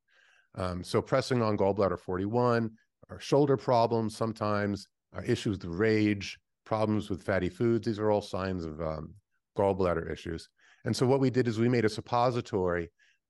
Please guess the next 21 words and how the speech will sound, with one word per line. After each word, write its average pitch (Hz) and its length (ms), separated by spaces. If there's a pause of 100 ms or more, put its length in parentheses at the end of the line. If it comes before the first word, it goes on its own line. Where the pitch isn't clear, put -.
that 101 280
would 98 260
take 113 200
the 110 60
place 98 300
of 101 60
the 95 80
liver 90 280
gallbladder 82 460
flush. - 400
Now, 90 180 (260)
if 117 140
you 95 80
want 123 380
to 143 60
do 104 140
a 90 40
liver 87 220
gallbladder 85 460
flush, - 420 (120)
fine, 104 420